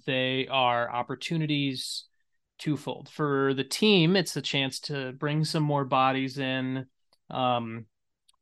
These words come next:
bring some more bodies in, have guys, uh, compete, maybe win a job. Uh, for the player, it's a chance to, to come in,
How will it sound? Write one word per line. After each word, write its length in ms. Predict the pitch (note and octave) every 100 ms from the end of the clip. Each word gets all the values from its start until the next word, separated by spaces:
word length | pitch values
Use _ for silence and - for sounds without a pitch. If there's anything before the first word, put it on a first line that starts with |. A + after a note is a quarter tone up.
| _ -
bring 180 | E3 D3+
some 180 | D3+
more 100 | C#3+
bodies 440 | B2+ C3 C3 C3 B2+
in, 400 | B2 B2+ B2+ B2
have 260 | C3+ B2+
guys, 500 | B2+ B2+ B2+ B2+ A#2+
uh, 280 | B2+ A#2 A2+ A2+ _ _ _ -
compete, 600 | D3 C#3+ - C#3+ C3 - - - -
maybe 420 | C#3 C#3+ C#3+ C#3+
win 220 | C3+ C3+
a 60 | C3
job. 600 | B2 B2+ A#2+ A#2 A#2+ B2 - - _ -
Uh, 160 | B2+ A#2+
for 140 | -
the 80 | B2+
player, 480 | - - D#3+ C#3+ D3
it's 140 | C3+
a 60 | C3+
chance 680 | - C#3+ C3+ C3 B2 - -
to, 680 | - C3 B2+ B2+ B2 A#2+ _ - - _ _ - _ _
to 140 | - D#3
come 280 | - D3+
in, 520 | C#3 C#3 C3+ C3+ C3